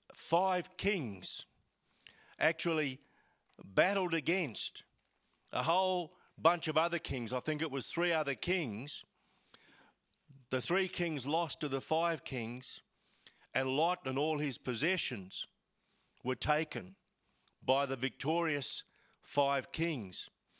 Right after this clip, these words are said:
That plus everything in Sodom, all,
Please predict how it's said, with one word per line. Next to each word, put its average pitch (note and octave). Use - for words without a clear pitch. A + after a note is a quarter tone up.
That D#3
plus C#3+
everything D#3+
in C#3+
Sodom, C3
all, D3+